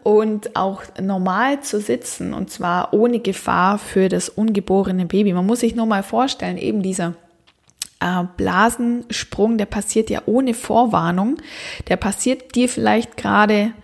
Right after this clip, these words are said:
äh, tatsächlich, wenn du unterwegs bist, der passiert dir, wenn du mehr gebärend bist auf dem Spielplatz und bist gerade noch mit deinen anderen Kindern beschäftigt. Und ich meine,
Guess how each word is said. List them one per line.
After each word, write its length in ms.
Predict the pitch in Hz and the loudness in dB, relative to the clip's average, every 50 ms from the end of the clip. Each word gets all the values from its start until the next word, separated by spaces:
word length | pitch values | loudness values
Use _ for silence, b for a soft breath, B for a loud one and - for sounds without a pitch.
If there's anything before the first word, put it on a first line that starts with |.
| B B B B B B B - | B B B B B B B -10
äh, 80 | - - | -10 -8
tatsächlich, 640 | 226 - 233 226 226 - 214 226 - - 226 - - | -6 -4 -4 -4 -2 -2 -2 -2 -2 -4 -4 -2 0
wenn 140 | 214 208 | 0 0
du 60 | 208 214 | 0 0
unterwegs 500 | 214 196 - 196 190 226 254 247 - - | 0 0 0 2 2 2 0 0 -4 -4
bist, 400 | - - 220 233 233 - - - | 0 2 2 2 2 0 -2 -4
der 80 | 208 | -4
passiert 500 | - - - 214 - - 214 208 - - | -2 -2 -6 -4 -2 0 0 0 0 0
dir, 120 | - 202 196 | -2 0 0
wenn 200 | 196 196 202 196 | 0 0 2 2
du 240 | 202 196 190 196 196 B B B B B B | 2 2 2 0 -4 B B B B B B
mehr 260 | 208 185 202 202 202 | 0 2 2 2 2
gebärend 580 | 196 226 208 - 208 202 202 196 202 202 - - | 2 0 0 0 0 0 2 2 0 -2 0 0
bist 280 | 208 196 - - - | 0 0 0 -2 -2
auf 140 | - 185 - | -2 -2 -2
dem 80 | 208 196 | -4 -8
Spielplatz 600 | - - - 233 233 233 - 220 214 202 - - | -6 -2 0 0 0 0 0 -2 -2 -2 -4 -8
und 280 | - 190 190 - - | -8 -8 -10 -8 -6
bist 180 | 226 208 - - | -6 -6 -6 -4
gerade 160 | - 208 190 | -4 -4 -4
noch 140 | 185 185 - | -4 -6 -6
mit 160 | 202 190 - | -6 -4 -2
deinen 480 | 196 180 185 185 185 185 185 - - - - | -2 -2 0 -2 -2 -4 -4 -6 -8 -6 -4
anderen 440 | - 196 214 220 214 202 202 208 208 | -2 0 2 2 2 2 2 0 -2
Kindern 440 | - - 220 220 226 226 214 214 | -2 -4 -2 0 2 2 2 2
beschäftigt. 640 | 208 208 208 - 208 202 208 - - - 202 196 - B B B B B B B | 2 0 0 2 0 0 0 0 2 0 0 0 0 B B B B B B B
Und 140 | - 196 196 | 0 2 2
ich 140 | 196 196 - | 2 2 2
meine, 300 | - - 180 190 190 | 2 2 2 2 2